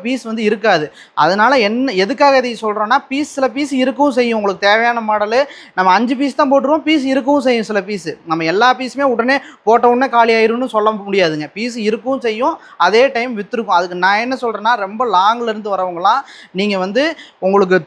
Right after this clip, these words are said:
தேவையான மாடல் வந்து ஒரு தடவை ஃபோன் பண்ணி கேட்டுட்டு நீங்க கிளம்பும் போது, ஏன்னா நம்ம வீடியோல வந்து பஸ் ஸ்டாண்டுக்கு வெளியே இருக்கு,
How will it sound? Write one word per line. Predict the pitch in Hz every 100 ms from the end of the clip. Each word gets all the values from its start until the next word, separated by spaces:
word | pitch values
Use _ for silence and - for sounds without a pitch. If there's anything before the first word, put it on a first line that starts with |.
| 202
தேவையான | 220 240 240 269 240
மாடல் | 226 214 185
வந்து | 202 269 208
ஒரு | 180
தடவை | 233 277 -
ஃபோன் | 220 277 -
பண்ணி | 240 208 208
கேட்டுட்டு | 208 202 185 254
நீங்க | 226 170
கிளம்பும் | 185 220 240 226
போது, | 196 190 240 277 _ -
ஏன்னா | 240 247
நம்ம | 240 208
வீடியோல | 247 277 269 240 220
வந்து | 220 269 277 - - 190
பஸ் | 196
ஸ்டாண்டுக்கு | 254 247 233 214
வெளியே | 220 233
இருக்கு, | 202 202